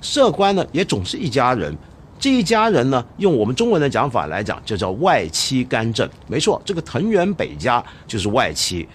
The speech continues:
他们历代以来就把女儿嫁到天皇家去，成了天皇的老婆，成了天皇他妈，就用过这样的一个方法来掌握实质的政权。可是指示部的爸爸那时候呢，他们这一脉已经衰落了。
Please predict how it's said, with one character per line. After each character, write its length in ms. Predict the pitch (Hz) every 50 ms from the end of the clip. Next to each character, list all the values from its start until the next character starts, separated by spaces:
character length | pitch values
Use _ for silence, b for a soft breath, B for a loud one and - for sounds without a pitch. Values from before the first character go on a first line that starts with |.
| B B B B B B B -
他 140 | - 233 233
们 300 | 208 185 160 156 - - 220
历 320 | 208 254 262 226 180 135
代 320 | - - 208 185 151 120 98
以 240 | 76 64 65 82 78 73
来 160 | 80 90 101
就 120 | 92 - 165
把 200 | 95 123 123 151
女 240 | 156 120 90 76 67
儿 160 | 76 90 101
嫁 180 | - 156 117
到 140 | 101 107 104
天 200 | - - 160 170
皇 160 | 156 120 117
家 220 | 127 127 147 135 147
去， 260 | - - 165 - - - - - -
成 160 | - 113 127
了 100 | 147 139
天 180 | - 175 185 170
皇 140 | 139 147 151
的 80 | 123
老 180 | 98 73 64 62
婆， 200 | - - 78 87
成 160 | - 110 113
了 40 | 107
天 160 | - 143 147
皇 140 | 127 127 123
他 100 | 139 156
妈， 280 | 175 190 196 214 185 - - - B B B B B B B B B B B B
就 160 | - 233 233
用 220 | 226 233 247 233 208
过 100 | 220 208 - -
这 80 | -
样 160 | 269 254 208 170
的 60 | 165
一 40 | 156
个 80 | 151 131
方 220 | - 160 165 170
法 220 | - - - - - - -
来 180 | 95 98 104
掌 340 | 92 - - 113 80 - 80
握 140 | 117 127 101
实 260 | - - - 165 220
质 160 | 208 - 170
的 120 | 120 113 98
政 200 | - 131 98 78
权。 240 | - - 76 58 - - - - - - - -
可 160 | - - 160
是 160 | 156 - 240 160
指 220 | - - 139 120
示 200 | - - 233 214
部 200 | 151 185 190 160
的 60 | 139
爸 340 | 123 - - 226 208 160 113
爸 180 | 98 110 95 92 120
那 120 | 139 120
时 160 | - - -
候 180 | 92 - 123 92
呢， 120 | 82 85 78
他 220 | - - 156 175
们 180 | 165 123 107 95
这 120 | - 160
一 120 | 139 113 110
脉 300 | 117 135 135 110 78 -
已 220 | - 92 95 87
经 200 | - 123 139 143
衰 340 | 135 - - - 190 196 214
落 280 | 214 226 214 139 78
了。 100 | 64 -